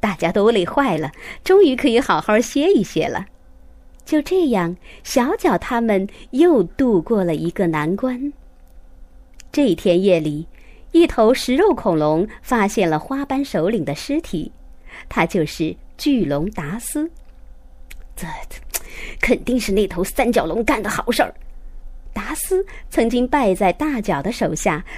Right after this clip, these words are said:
他一直怀恨在心，悄悄地跟踪着三角龙群。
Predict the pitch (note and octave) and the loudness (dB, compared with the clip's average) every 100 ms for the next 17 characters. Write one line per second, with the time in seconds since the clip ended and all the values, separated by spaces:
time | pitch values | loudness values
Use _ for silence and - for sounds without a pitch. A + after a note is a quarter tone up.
0 | - B3+ A3 G#3+ - G#3 - D#3 E3+ A#3+ | -8 -4 -2 -2 -2 -6 -2 -2 -2 -2
1 | C#4+ - A#3+ F#3 - D#4 - - - - | -2 -2 -4 -4 -2 -2 -2 -12 -16 -8
2 | C4 A#3 A#3+ B3+ A#3 D#3 - - C4 - | -4 -4 -4 -2 -2 -2 -2 -4 -4 -2
3 | C4+ G3 C#3+ - A3 G#3+ F3+ C#3+ D3+ - | 0 0 0 -2 -4 -2 -2 -2 -2 -4
4 | D3 C3+ | -4 -4